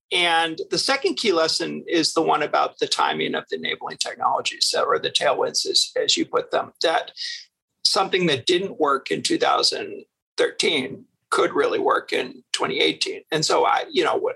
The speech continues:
when students say, "Oh, somebody already tried that," I say, "Hey, that, that doesn't mean much. That just means somebody ran a public experiment that you can learn from." Uh, conditions can change and things that didn't work at one point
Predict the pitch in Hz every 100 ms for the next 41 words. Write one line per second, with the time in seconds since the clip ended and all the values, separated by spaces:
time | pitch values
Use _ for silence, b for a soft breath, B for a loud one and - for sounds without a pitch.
0 | - 170 160 - 208 196 170 - 151 -
1 | 175 180 160 - - 160 156 151 139 -
2 | 180 208 - - - 147 185 156 - -
3 | 160 180 160 - 170 143 - - 165 156
4 | - 170 135 165 147 - - - - -
5 | B - - 170 127 - - - 208 170
6 | 120 - 143 147 - - 170 160 - -
7 | - - _ - - - - - - 180
8 | 165 170 - - - 180 165 127 139 131
9 | 170 160 - - 190 - - - - -
10 | - -